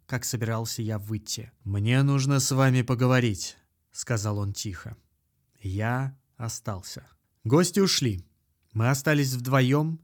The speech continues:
сели друг против друга и молча закурили трубки. Сильвио был озабочен.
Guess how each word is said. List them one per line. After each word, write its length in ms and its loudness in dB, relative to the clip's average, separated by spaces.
сели 400 0
друг 400 -4
против 420 -4
друга 360 0
и 260 -2
молча 560 0
закурили 540 -4
трубки. 580 -10
Сильвио 480 2
был 200 2
озабочен. 920 0